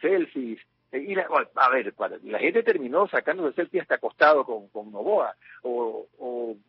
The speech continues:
vi-, vistiéndolo en una gas-, en una, eh, gasolinera, no sé cómo le llaman allá, o vendiendo, o vendiendo comida, o de salonero, qué sé yo, le, de-, le dieron mil formas, y entonces mucha gente indiferente se empezó a interesar,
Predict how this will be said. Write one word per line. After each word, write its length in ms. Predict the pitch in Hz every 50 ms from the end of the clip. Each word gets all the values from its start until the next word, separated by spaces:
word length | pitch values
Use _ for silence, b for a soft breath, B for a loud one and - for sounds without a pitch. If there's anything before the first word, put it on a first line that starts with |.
| _ -
vi-, 140 | 135 147 -
vistiéndolo 580 | - 123 - - 294 170 170 170 170 156 147
en 60 | 135 143
una 160 | 151 151 147
gas-, 340 | 139 135 131 135 131 131 -
en 140 | 113 113 131
una, 680 | 143 143 139 135 127 120 113 104 101 98 95 92 92 _ _ _ _ _
eh, 140 | - 107 107
gasolinera, 880 | 104 113 - - 131 123 120 127 175 214 202 160 143 127 113 110 101 - 101
no 180 | 110 110 104 107
sé 120 | - 127 113
cómo 160 | 120 117 113
le 80 | 110
llaman 240 | 113 113 113 113 113
allá, 320 | 110 117 170 196 185 - b b b b b -
o 540 | 131 135 139 139 135 131 123 123 123 120 120 123
vendiendo, 600 | - 151 151 139 143 170 196 226 226 202 185 180 165
o 680 | 151 143 135 123 120 113 107 - - 107 - - 131
vendiendo 380 | 131 135 135 165 208 202 196 -
comida, 640 | - 135 123 156 214 269 262 208 165 147 139 135 127
o 80 | 131
de 140 | 135 139 135
salonero, 640 | - 143 139 135 135 135 165 208 262 233 180 147 -
qué 100 | 165 156
sé 140 | - 196 180
yo, 180 | 190 180 165 - B B B B
le, 180 | 147 147 156 151
de-, 180 | 151 156 151 _ _ -
le 160 | 147 151 156
dieron 300 | 180 220 - 160 220 202
mil 220 | 233 285 311 269 -
formas, 420 | - 170 147 131 120 123 117 - -
y 160 | 175 170 160
entonces 540 | 151 143 127 - 165 151 139 113 - 113 110
mucha 360 | 127 143 180 202 190 190 156
gente 320 | 165 165 139 - 156 147 -
indiferente 1080 | 202 220 247 240 196 220 220 190 - 196 190 196 190 180 156 - - 165 175 175 - _ _ _ _ _ _ _ _ -
se 80 | 156
empezó 520 | 147 135 - - 135 - - 160 175 180 -
a 80 | 170
interesar, 600 | 156 139 - 143 135 131 117 - 175 - 196 175